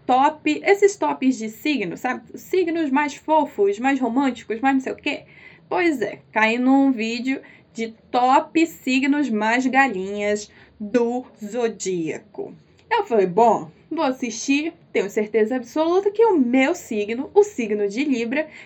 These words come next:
estará nas últimas posições. Eu tenho certeza absoluta, eu confio no meu signo." Eis que,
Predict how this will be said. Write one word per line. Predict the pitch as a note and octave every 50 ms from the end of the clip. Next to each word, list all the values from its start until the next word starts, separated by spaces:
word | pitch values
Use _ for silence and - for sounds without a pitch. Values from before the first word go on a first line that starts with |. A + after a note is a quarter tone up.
| - A#4+
estará | A#4 - - A#4+ A4 F4 C#4+ C4 D4+ E4+
nas | E4+ D#4+ D4 C4+ A3 G#3+
últimas | B3 C#4+ E4 E4 - B3+ B3+ B3+
posições. | - - G#3 G3+ G3+ - - - A3+ A#3+ B3 A3+ - - - - - - - - - -
Eu | - G#4 F#4+ D4+ D4+ - - _
tenho | _ A#3+ A#3 B3+ B3+
certeza | A3+ - A#3 A3 A3 - A3+ A3 A3 G#3 G3+
absoluta, | G3 G3 - - G#3 G3 G3+ A#3+ D4+ D4+ - C4 - - _ _
eu | - C4+ D#4 E4+ F4 F4+
confio | F4 - - E4 E4 C4+ G#3 F#3 - - - - A#3+ C4+ E4
no | F4+ F4 C4
meu | G#3 F#3 -
signo." | - - - B3+ C4+ D#4 B3 G#3 - - - - - - _ _ _ - _ _ - - - - - _ _
Eis | - F4+ F4+ F4+ F#4 G4 - -
que, | - - - D4+ D4+ E4+ G4+